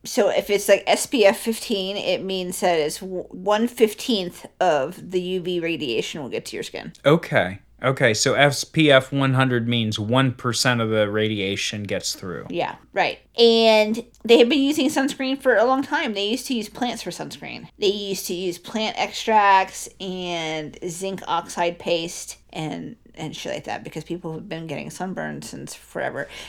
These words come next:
Speaker 1: Again, you know, I've mentioned this before. The fact that we cannot just be outside without burning or, like, dying of bug bites or whatever, the fact that we are so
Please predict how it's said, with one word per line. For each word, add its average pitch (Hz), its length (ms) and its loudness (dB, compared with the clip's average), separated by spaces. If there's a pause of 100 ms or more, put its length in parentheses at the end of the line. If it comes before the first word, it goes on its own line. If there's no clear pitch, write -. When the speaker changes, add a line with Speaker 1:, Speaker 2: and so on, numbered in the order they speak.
Speaker 1:
Again, 277 380 2 (180)
you 320 120 -2
know, 330 100 6
I've 330 260 8
mentioned 311 320 2
this 240 100 4
before. 196 480 0 (260)
The 285 80 0
fact 294 420 6
that 240 280 6
we 247 140 -2
cannot 254 320 4
just 269 220 -2
be 208 160 2
outside 190 720 4 (260)
without 196 720 4
burning 262 680 2 (380)
or, 190 600 6
like, 175 640 4
dying 185 460 2
of 180 180 -4
bug 190 220 2
bites 208 520 4 (100)
or 185 380 4
whatever, 180 480 4
the 226 100 2
fact - 360 4
that 180 120 2
we 185 140 0
are 175 80 2
so 202 460 0